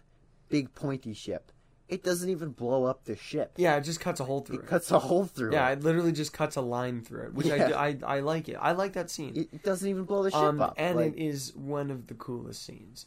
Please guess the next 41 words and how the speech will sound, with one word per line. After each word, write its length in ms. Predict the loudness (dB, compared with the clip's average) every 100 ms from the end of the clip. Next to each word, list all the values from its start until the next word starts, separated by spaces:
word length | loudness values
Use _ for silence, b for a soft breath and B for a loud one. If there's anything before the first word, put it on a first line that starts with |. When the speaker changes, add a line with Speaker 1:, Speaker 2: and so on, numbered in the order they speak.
| -16
Speaker 2:
ever. 160 | -6
Speaker 1:
Yeah. 120 | -6 -6 -12
Speaker 2:
It's 220 | -14 -12
so 320 | -10 -8 -8
cool. 280 | -8 -6 -6
The 140 | -6
sounds. 640 | -8 -8 -6 -4 -4 -2 -2
Speaker 1:
Believe 600 | -2 -4 -6 -4 -4 0
I've 200 | 0 0
mentioned 440 | -2 -6 -6 -6 -4
this 240 | -4 -6
in 140 | -6
a 20 | -6
video 420 | -4 -4 -6 -10
somewhere, 260 | -10 -4
Speaker 2:
You 80 | -2
have. 400 | -2 -4 -8 -14 -4
Speaker 1:
but 120 | 0
I'll 120 | 0
say 320 | -2 0 0 0
it 100 | -2
again 400 | -6 -8 -10 -10
'cause 160 | -8
it's 140 | -6 -6
really 400 | -6 -4 -4 -6
funny. 460 | -8 -12 -10 -14 -14
Speaker 2:
<laughs> 340 | -12 -8 -8 -4
Speaker 1:
Uh, 400 | 0 2 2 2
when 220 | 0 -4
I 160 | -2 -4
saw 280 | 0 2 2
that 180 | 0 -2
movie, 320 | -4 -4 -4
I 60 |
went 200 | -2 -6
with 120 | -8 -10
a 60 |
bunch 320 | -10 -10 -10
of 80 | -10
my 160 | -10 -10
friends, 580 | -12 -12 -10 -12 -14